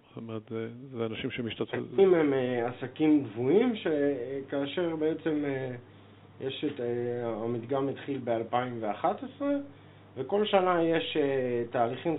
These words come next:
Speaker 2: סטטיסטיים, מקרים רענון ותוספות, ש-, שבתהליכים האלו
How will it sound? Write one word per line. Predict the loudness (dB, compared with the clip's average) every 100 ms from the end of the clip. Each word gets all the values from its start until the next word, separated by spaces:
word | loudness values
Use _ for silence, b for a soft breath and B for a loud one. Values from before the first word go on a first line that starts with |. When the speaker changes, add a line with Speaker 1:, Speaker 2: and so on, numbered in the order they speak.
| -2
Speaker 2:
סטטיסטיים, | -6 -4 -6 -4 -4 -4 -6
מקרים | -4 -4 -2
רענון | -2 0 0 0
ותוספות, | 0 -4 -6 -6 -2 0
ש-, | 0 -6 B B B B B -20
שבתהליכים | -14 -2 0 2 2 0 2 4 2 4 2 2 2 4
האלו | 4 6 6 4